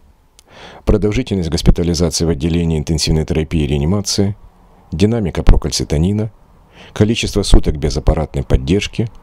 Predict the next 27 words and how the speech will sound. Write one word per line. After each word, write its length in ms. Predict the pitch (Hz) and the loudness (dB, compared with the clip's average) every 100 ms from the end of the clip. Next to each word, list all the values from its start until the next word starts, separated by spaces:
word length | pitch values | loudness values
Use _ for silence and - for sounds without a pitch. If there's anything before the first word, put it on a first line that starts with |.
| - - - | -20 -20 0
формирование 640 | - 104 113 117 113 110 - | 2 2 2 0 -2 -2 0
острого 360 | 107 - 82 | 0 0 -2
повреждения 600 | 73 78 80 69 76 71 69 | -4 -2 -2 0 0 0 0
почек. 440 | 78 - - - - - - _ _ _ _ _ _ _ - - - - | 0 2 0 -2 -8 -10 -20 _ _ _ _ _ _ _ -20 -20 -18 -4
Разницы 480 | 120 120 113 107 131 | -2 0 -4 -2 -2
не 160 | 104 | -2
было, 280 | 62 58 - - - _ - | -4 -8 -10 -12 -16 _ -2
и 60 | 110 | 0
различия 480 | 110 107 98 101 | 0 -2 -2 -2
между 300 | 92 90 85 | 0 -2 -2
группами 500 | 92 127 - - 58 - | 0 -2 0 -4 -4 -10
были 220 | 101 110 | -2 0
недостоверны. 720 | 90 71 60 - 62 50 - - - - _ _ _ _ - - - - - - - - | 0 -2 -4 -2 -4 -4 -8 -14 -16 -20 _ _ _ _ -20 -20 -20 -20 -20 -20 -18 -4
И 60 | - | 0
что 200 | - 139 | 0 0
важно, 400 | 131 90 - 60 - - - - | -2 -2 -4 0 -2 -2 -12 -2
концентрация 640 | 113 110 113 107 101 - | 0 0 0 0 0 -2
оксалата 440 | 98 - 95 90 92 | -2 0 -2 -2 -2
в 80 | 95 | -2
моче 480 | 92 - 104 104 - - | -2 -2 -2 -2 -6 -8
четвёртым 460 | - - 101 - 101 | 0 2 2 0 -2
суткам 400 | - 107 - 85 | 0 0 0 -2
терапии 480 | 85 87 - 82 69 | 0 -2 -2 -2 0
между 320 | 95 92 120 | -2 0 0
группами 360 | 120 123 104 107 | -2 -4 -2 -2
не 160 | 110 | -2
отличалась, 680 | 80 73 67 - 50 - - | -4 -6 -4 -4 2 2 2